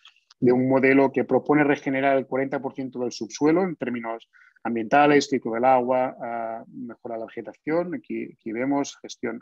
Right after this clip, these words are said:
gestión del agua, que incorpora criterios de diseño superficial, dimensión, geometrías de cómo tiene que ser el incremento de la permeabilidad de estos pavimentos y pasamos,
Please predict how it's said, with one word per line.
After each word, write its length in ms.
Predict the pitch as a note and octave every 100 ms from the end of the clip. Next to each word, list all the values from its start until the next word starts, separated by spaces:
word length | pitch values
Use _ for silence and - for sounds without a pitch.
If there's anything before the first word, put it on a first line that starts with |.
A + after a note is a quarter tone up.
| -
gestión 280 | - G#2+
del 100 | A2
agua, 400 | B2+ C3+ D3 D#3+ - - - - _ _
que 40 | D3
incorpora 420 | C#3 C3 E3+ E3+
criterios 420 | E3+ D3 D3+ C#3+
de 80 | C#3
diseño 420 | C3 - D3+ E3+
superficial, 880 | - D3 C3+ A#2 A#2 - B2+ F#3 B3+ - _
dimensión, 680 | B2+ A#2+ A2 - D3 C#3 C3+
geometrías 760 | - B2+ A#2 - C3+ C3 B2
de 80 | A#2+
cómo 240 | - B2 A#2+
tiene 240 | A#2+ A#2
que 100 | A2+
ser 300 | - B2 A#2 - - - _
el 100 | C3
incremento 540 | C3 C3 B2+ C#3 C#3
de 60 | D3+
la 200 | C#3+ C3
permeabilidad 720 | D3 C3 C3+ B2+ B2 A#2+ C3+
de 80 | C#3
estos 240 | - A#2
pavimentos 580 | - A2+ A#2+ C#3 E3+ D3
y 80 | C#3+
pasamos, 560 | A#2 - B2+ B2+ B2+